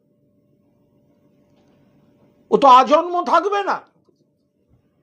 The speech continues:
তার কারণ হচ্ছে চুলটা উঠবে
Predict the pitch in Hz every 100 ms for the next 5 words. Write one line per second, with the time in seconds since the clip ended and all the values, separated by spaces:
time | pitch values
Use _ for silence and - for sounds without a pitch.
0 | _ _ _ _ _ _ _ _ _ 214
1 | 208 226 277 302 311 311 302 302 - _
2 | _ _ _ _ _ _ _ _ 277 285
3 | 294 320 370